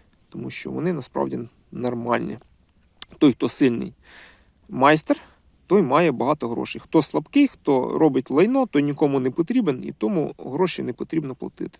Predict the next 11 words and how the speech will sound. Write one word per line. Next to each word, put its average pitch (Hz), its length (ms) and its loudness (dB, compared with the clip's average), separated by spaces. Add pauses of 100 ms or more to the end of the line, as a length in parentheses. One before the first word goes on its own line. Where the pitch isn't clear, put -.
той 151 140 0
трутень. - 420 -10 (360)
Слабкі, 208 400 -2
як 147 140 2
завжди, 127 260 0
знищуються. 123 540 -8
Сильні 139 360 -4
май-, 131 160 -6
сильні, 240 600 -2
тобто 160 280 -6
майстри 139 400 -4